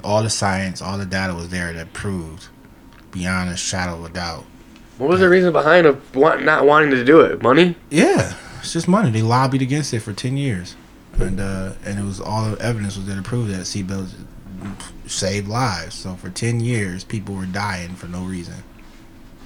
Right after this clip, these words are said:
Speaker 1: This is how we work, you know? <laughs> This is how people, that's how society does it. It takes us ten years to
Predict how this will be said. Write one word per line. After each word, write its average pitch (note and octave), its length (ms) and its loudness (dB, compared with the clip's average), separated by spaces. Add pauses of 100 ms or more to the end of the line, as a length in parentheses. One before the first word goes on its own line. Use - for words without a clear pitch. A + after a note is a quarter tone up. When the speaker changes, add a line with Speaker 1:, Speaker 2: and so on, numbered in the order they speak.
(760)
Speaker 1:
This - 100 -14
is G2+ 100 -6
how G2 140 -2
we F#2+ 100 -2
work, F#2 260 -6 (540)
you F2 80 -12
know? F2 180 -12 (960)
<laughs> D#5+ 920 0
This - 340 -2
is B2+ 120 0
how A2 160 4
people, A2+ 380 0
that's A2 200 -8
how G#2+ 160 -6
society G#2+ 540 -12
does G#2 200 -6
it. F2+ 120 -12 (100)
It F#2 160 -14
takes F2+ 240 -8
us E2+ 160 -12
ten G2+ 220 -6
years F#2 320 -8
to - 120 -14